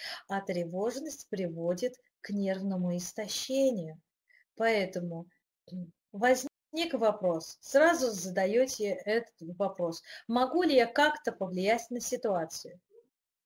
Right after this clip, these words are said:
Если могу, то как? Пишу, записываю, выбираю действия оптимально и делаю.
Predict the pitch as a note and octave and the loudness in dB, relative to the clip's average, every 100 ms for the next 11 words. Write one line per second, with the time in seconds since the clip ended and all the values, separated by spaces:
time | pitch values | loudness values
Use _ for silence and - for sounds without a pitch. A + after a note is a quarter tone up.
0 | - A#3 B3 B3+ B3 B3 B3+ D#4 E4 - | -2 2 2 2 0 2 2 4 2 2
1 | - C4 D#4 A#3+ F#3+ - _ - G#3+ - | 4 6 8 8 6 -2 _ -4 0 2
2 | A3+ C#4 E4 - G3 G#3 G3+ F3 D#3+ G#3+ | 4 4 2 -4 -2 -2 0 -4 -6 -2
3 | C4+ D4 B3 B3 C4 A#3+ G#3+ G3 F3 F3+ | -2 0 4 10 10 10 4 2 -2 -4
4 | F3 - D4 D4+ - D#4+ D4+ D4 D4+ - | -6 -4 0 2 2 -2 -2 -4 -6 -4
5 | F4+ A3+ A3 F#3 F3 - | -6 -2 0 0 -2 -6